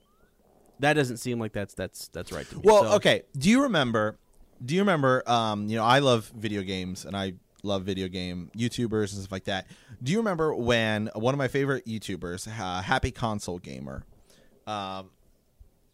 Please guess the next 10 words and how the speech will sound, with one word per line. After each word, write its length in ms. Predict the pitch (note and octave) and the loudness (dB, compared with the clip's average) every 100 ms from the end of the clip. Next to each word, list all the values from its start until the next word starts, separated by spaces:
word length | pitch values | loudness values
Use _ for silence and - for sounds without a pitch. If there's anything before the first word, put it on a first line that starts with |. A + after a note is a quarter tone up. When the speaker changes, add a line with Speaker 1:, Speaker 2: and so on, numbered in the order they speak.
| _ - | _ -12
Speaker 2:
check 200 | - B2 | -2 0
out 100 | A#2 | 0
his 120 | A#2 G#2 | -2 -4
YouTube, 260 | - F#2 | -10 -12
it's 120 | F#2 | -12
great. 220 | - D2+ - _ - _ _ A2+ | -12 -12 -12 _ -20 _ _ -2
Um, 420 | A#2+ A2+ A2 A2 _ - B2 | 0 0 -2 -6 _ -16 -6
do 120 | C#3+ | 0
you 120 | G3+ | 2
remember 520 | A3+ E3+ B2+ A#2 A2+ | 2 0 2 0 -2